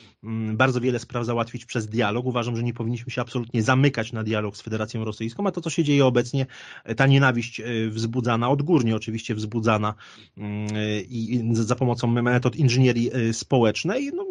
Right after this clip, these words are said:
będzie prowadzić do tego, że nie będzie sytuacji alternatywnej,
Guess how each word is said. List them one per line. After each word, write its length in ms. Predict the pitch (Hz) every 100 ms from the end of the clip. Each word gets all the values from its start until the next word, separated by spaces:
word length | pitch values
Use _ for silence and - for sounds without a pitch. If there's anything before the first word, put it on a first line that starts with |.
| 330 - _ _
będzie 260 | 190 233 214
prowadzić 380 | 185 170 165 160
do 80 | 160
tego, 220 | 160 160
że 100 | 165
nie 80 | 165
będzie 220 | 165 160
sytuacji 480 | - 165 147 - 143
alternatywnej, 840 | 143 143 143 143 139 151 110 95